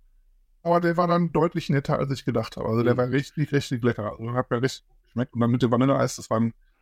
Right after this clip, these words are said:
Speaker 1: war echt ein Träumchen.
Speaker 2: Ja, ich
Speaker 1: Ich hab
Speaker 2: finde
Speaker 1: aber
Speaker 2: das mal geil.
Speaker 1: tatsächlich
Speaker 2: Und
Speaker 1: noch
Speaker 2: dann die
Speaker 1: eine
Speaker 2: Marshmallows, die drin sind, die geben so eine
Speaker 1: Mhm.
Speaker 2: klebrige Konsistenz.
Speaker 1: Ja.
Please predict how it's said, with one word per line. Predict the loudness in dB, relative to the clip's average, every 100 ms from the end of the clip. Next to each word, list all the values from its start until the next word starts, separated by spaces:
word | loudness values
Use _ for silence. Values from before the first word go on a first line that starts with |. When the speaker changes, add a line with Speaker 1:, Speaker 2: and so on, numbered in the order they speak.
| -6
Speaker 1:
war | -4
echt | -4 -6
ein | -10
Träumchen. | -12 -20 -2
Speaker 2:
Ja, | 0
ich | 2
Speaker 1:
Ich | 4
hab | 4
Speaker 2:
finde |
Speaker 1:
aber | 4
Speaker 2:
das | 4
mal |
geil. | 2
Speaker 1:
tatsächlich | 4
Speaker 2:
Und |
Speaker 1:
noch | 2 4
Speaker 2:
dann |
die | 6
Speaker 1:
eine | 4
Speaker 2:
Marshmallows, | 4 2 2 2 2 0
die | 0 0 0
drin | 0 2 6 6 6
sind, | 6 4 4
die | 0
geben | 0 2 4
so | 2
eine | 0
Speaker 1:
Mhm. |
Speaker 2:
klebrige | -2 2 2 2 0 -2
Konsistenz. | 0 0 0 -2 2 2 0 -2 2
Speaker 1:
Ja. | 2